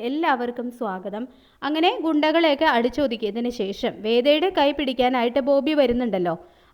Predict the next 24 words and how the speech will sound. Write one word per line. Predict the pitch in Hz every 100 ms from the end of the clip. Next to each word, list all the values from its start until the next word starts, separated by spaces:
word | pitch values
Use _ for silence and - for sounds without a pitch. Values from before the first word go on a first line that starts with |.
| 294
അപ്പോ | 403 415
ബോബിയുടെ | 302 294 294 294 302
കൈയും | 311 247 269 285
അതുപോലെ | 226 226 233 233 277 240
ഒടിച്ചിടുകയാണ്. | 226 226 - 247 233 220 214 311 - _ _ -
ഇതേ | 262 311 381
സമയം | 403 330 339 330
പിന്നിൽ | 285 311 320
നിന്നൊരു | 302 294 277 254
ഗുണ്ട | 240 226 240 247
വിക്രത്തിനെ | 240 262 269 285 285
കുത്താനായിട്ട് | 262 277 302 262 277 247
വരുമ്പോഴേക്കും | 226 226 220 262 - - _ _ -
പെട്ടെന്ന് | 330 370 392 370
തന്നെ | 302 302 269
വേദ | 233 247 302
നിലവിളിക്കുന്നത് | 254 247 277 262 240 240 226
പോലെ | 220 254
"വിക്രം" | 240 240 285 285
എന്ന് | 240 269 247
വിളിക്കുന്നുണ്ട്. | 208 240 240 190 233 359 - _ _ -
വേദ | 233 254 339 370
പറയുന്നത് | 302 294 294 311
കേട്ട് | 285 233 269